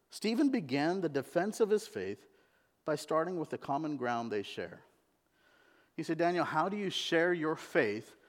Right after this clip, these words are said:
with people you disagree with?" I start with what we have in common. If I have a conversation with someone that disagrees with me politically,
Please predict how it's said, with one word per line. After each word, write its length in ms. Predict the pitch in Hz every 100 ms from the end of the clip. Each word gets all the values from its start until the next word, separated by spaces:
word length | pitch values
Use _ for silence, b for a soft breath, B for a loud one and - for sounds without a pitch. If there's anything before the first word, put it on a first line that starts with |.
| b b b b
with 200 | 143 135
people 400 | - 170 - 147
you 140 | 139 123
disagree 480 | 117 - 127 170 -
with?" 400 | - - - - _ _ _ _ _ _ _ _ _ _ _ _ - b b b b b 170
I 60 |
start 400 | 170 - 180 208
with 180 | 190 -
what 160 | 175 -
we 80 |
have 220 | 143 151 160
in 100 | 156
common. 360 | - 170 190 - - - _ _ _ _ _ _ _ _ _ b b b b -
If 140 | -
I 40 |
have 200 | 254 285
a 40 | 269
conversation 680 | - 139 131 - 120 120 107
with 140 | 95
someone 380 | - 92 95 120
that 200 | 113 107 - _ _ - 127
disagrees 560 | 165 - 190 139 143 135
with 160 | 117
me 140 | 127 110
politically, 800 | - 151 143 95 - - 85